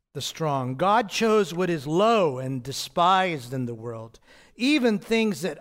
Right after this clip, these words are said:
are not, to bring to nothing things that are, so that no human being might boast in, in the presence of God," you see. And so the principle here,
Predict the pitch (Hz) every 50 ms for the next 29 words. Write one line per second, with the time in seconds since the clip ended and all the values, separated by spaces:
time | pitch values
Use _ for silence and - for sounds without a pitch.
0 | - - 214 226 233 220 175 147 139 135 135 131 135 - - - _ - - -
1 | _ _ _ _ - 160 143 127 135 156 170 175 170 156 156 - - 160 147 135
2 | 139 147 165 180 170 - - 127 123 123 120 117 107 - _ _ _ _ _ _
3 | _ _ _ _ - 160 160 156 151 127 135 143 139 139 139 139 131 127 123 117
4 | 113 113 - - 147 139 131 139 139 131 131 135 139 151 160 175 165 160 - 165
5 | 165 165 156 151 131 123 131 127 123 120 123 127 127 127 131 123 120 127 123 123
6 | 120 113 - - _ _ _ _ - - - _ _ _ _ _ - 131 131 135
7 | 131 127 123 117 120 - - - _ _ _ - 131 131 127 123 127 - 143 139
8 | 131 123 123 127 120 - - 120 113 110 113 107 113 113 120 _ _ 120 _ _
9 | _ 135 _ _ _ _ _ _ _ _ _ _ _ _ - _ _ _ _ _
10 | _ _ _ _ _ - 135 143 175 170 170 190 - - 269 311 330 - 285 202
11 | 226 220 208 180 233 277 269 220 175 156 160 196 202